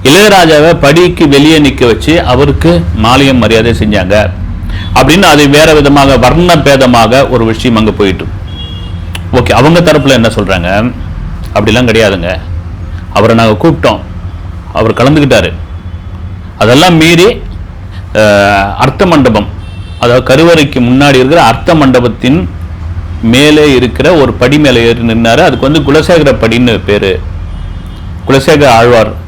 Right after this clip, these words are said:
அங்க இருக்கிறதா நாங்க நம்புறோம். அது அவர் சொன்ன பிறகு அவர் இறங்கிட்டார் அவரு. ரெண்டாவது, இந்த அர்த்த மண்டபத்தில் தான் வந்து அந்த சிலைகள்லாம் வச்சிருக்கிறோம் நாங்க.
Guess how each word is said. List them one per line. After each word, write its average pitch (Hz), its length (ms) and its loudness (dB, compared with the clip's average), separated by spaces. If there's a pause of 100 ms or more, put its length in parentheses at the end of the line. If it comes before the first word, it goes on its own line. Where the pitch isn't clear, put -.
(120)
அங்க 107 120 -4
இருக்கிறதா 113 440 -2
நாங்க 123 220 -4
நம்புறோம். 113 540 -2
அது 135 200 2
அவர் 131 200 2
சொன்ன 196 300 2
பிறகு 165 260 2
அவர் 180 160 2
இறங்கிட்டார் 117 540 2
அவரு. 87 300 -4 (600)
ரெண்டாவது, 190 360 2
இந்த 170 200 2
அர்த்த 147 240 0
மண்டபத்தில் 151 520 0
தான் 139 180 2
வந்து 131 400 0 (680)
அந்த 101 300 -6 (520)
சிலைகள்லாம் 123 580 0
வச்சிருக்கிறோம் 98 340 -4
நாங்க. 87 320 -8